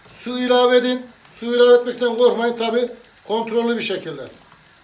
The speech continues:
Ortalama, e, bu, e, köfteleri sosla beraber beş dakika kaynatacağız. Şimdi baharatını katıyoruz. Pul biber, e, tuz, karabiber.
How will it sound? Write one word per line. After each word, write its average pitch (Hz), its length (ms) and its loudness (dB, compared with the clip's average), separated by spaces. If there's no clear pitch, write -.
Ortalama, 247 680 2
e, 220 260 2
bu, 247 300 2
e, 208 100 0
köfteleri 240 500 0
sosla 240 360 0
beraber 247 340 4
beş 254 200 -2
dakika 233 240 -2
kaynatacağız. 220 500 -2
Şimdi 240 460 -6
baharatını 247 460 0
katıyoruz. 226 360 -2
Pul 247 260 -4
biber, 226 320 0
e, 190 220 -4
tuz, 254 340 -4
karabiber. 214 580 0